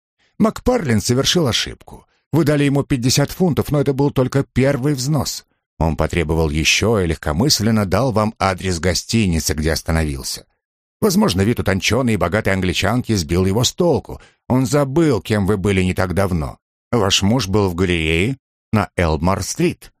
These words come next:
Вы выбрали удобное время, выскользнули из дому,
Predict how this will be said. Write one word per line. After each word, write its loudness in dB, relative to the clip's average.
Вы 2
выбрали 0
удобное 2
время, -2
выскользнули 2
из -2
дому, 0